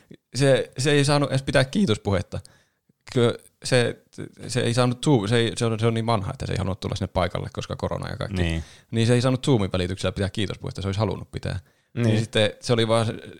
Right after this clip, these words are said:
Speaker 1: se oli se palkinto jaettiin. Ja, äh, paras näyttelijä Anthony Hopkins ja me hyväksymme Anthony Hopkinsin puolesta tämän. No niin, hauskaa
Speaker 3: Olipa
Speaker 1: kotimatkaa.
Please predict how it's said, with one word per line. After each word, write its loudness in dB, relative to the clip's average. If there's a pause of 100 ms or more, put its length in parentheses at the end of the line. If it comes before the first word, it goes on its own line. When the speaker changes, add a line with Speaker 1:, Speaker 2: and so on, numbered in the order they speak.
(200)
Speaker 1:
se 0
oli 2
se 0
palkinto 0
jaettiin. -2
Ja, 2
äh, 2 (400)
paras 0
näyttelijä -4
Anthony -2
Hopkins -10
ja -6 (540)
me 0 (100)
hyväksymme 0 (140)
Anthony -6
Hopkinsin -6
puolesta -8
tämän. -8 (320)
No -4
niin, -4 (360)
hauskaa -2
Speaker 3:
Olipa 4
Speaker 1:
kotimatkaa. 2